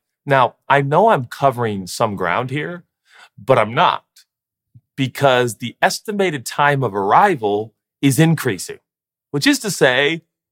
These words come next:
you're getting nowhere very <laughs> fast, right? That's the definition. You are getting nowhere fast. Um, it's gotten so bad in, like, Los Angeles or Seattle, where I do, uh, most of my driving, that I have literally given up.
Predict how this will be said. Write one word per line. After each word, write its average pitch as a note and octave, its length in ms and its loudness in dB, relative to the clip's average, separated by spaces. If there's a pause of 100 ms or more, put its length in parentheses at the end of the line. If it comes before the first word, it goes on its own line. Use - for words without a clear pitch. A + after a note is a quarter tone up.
(140)
you're E3+ 180 4
getting F3 340 2
nowhere D3+ 420 2
very B2 320 0
<laughs> - 160 -10
fast, - 480 -6
right? E3+ 140 2
That's - 220 0
the F3+ 120 2
definition. D#3 640 -2 (220)
You G3 200 2
are F#3+ 120 4
getting F3+ 420 0 (220)
nowhere C3+ 880 2 (100)
fast. - 640 0 (460)
Um, B2+ 260 4 (180)
it's - 200 0
gotten D4+ 260 4
so D3+ 440 2
bad B2+ 540 2 (220)
in, B2+ 160 -2
like, A#2+ 220 2
Los A2 260 2
Angeles B2 540 0
or A2 120 -4
Seattle, A2 720 0
where G#2 180 2
I A2 120 4
do, A2 280 -10 (140)
uh, - 80 -4
most G#2+ 480 0
of G#2 100 0
my G2 180 2
driving, A2+ 640 -2 (340)
that A#2+ 280 0
I B2+ 200 4
have A#2+ 240 -2
literally A#2+ 560 -6
given G2+ 340 -4
up. - 220 -6